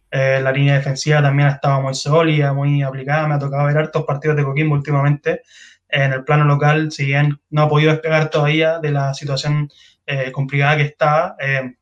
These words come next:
le ha podido sacar resultados importantes, como un triunfo a Wanderers, el empate el fin de semana pasado a Unión Española, en los últimos minutos.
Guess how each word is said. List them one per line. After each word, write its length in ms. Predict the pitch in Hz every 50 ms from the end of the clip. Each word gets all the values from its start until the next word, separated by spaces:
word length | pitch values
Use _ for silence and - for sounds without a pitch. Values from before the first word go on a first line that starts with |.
| _
le 120 | 156 147 147
ha 40 |
podido 220 | 143 143 143 147 147
sacar 240 | 147 147 143 143 143
resultados 380 | 143 - - 139 - 147 147
importantes, 520 | 143 143 143 139 - - 170 175 175 165 143
como 160 | - 143 139
un 80 | 135 139
triunfo 300 | 139 147 143 139 - 135
a 40 | 135
Wanderers, 880 | 147 160 170 165 160 151 147 151 156 151 - - _ - - _ _ _
el 140 | - 143 135
empate 460 | 131 131 127 - 151 156 160 147 151
el 100 | 147 143 143
fin 140 | - 151 147
de 80 | 143
semana 280 | 143 151 143 143 143 139
pasado 260 | 135 135 - 151 143
a 20 | 143
Unión 160 | 143 143 143
Española, 640 | 143 - - 139 135 147 156 170 175 160 156 151
en 80 | 147 143
los 100 | 139 143
últimos 280 | 151 147 151 143 135 131
minutos. 580 | 131 139 147 160 165 160 143 147 143 143 143